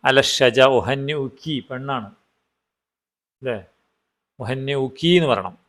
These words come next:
അല ഷജാ ലി ഇൻകാദി ഷെയ്ഖുൻ മുസിന്നിൻ മിൻ സദമത്തി സയ്യാറ എന്ന് എഴുതിയാലും മതി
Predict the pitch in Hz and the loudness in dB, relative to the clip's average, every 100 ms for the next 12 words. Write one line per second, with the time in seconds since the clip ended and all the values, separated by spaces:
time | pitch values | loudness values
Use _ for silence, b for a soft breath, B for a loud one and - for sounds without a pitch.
0 | _ _ _ _ _ - 127 135 - 123 | _ _ _ _ _ 4 6 6 6 4
1 | 131 139 156 147 135 131 120 143 135 127 | 8 10 10 6 2 0 4 6 6 4
2 | 131 127 135 131 120 - 139 156 160 131 | 4 2 0 -8 -8 -6 -4 -4 -4 -6
3 | 127 123 120 120 113 - 117 110 110 104 | 2 2 4 -2 -4 -2 0 4 4 4
4 | 107 117 113 113 117 120 104 | 0 -2 0 2 2 0 -4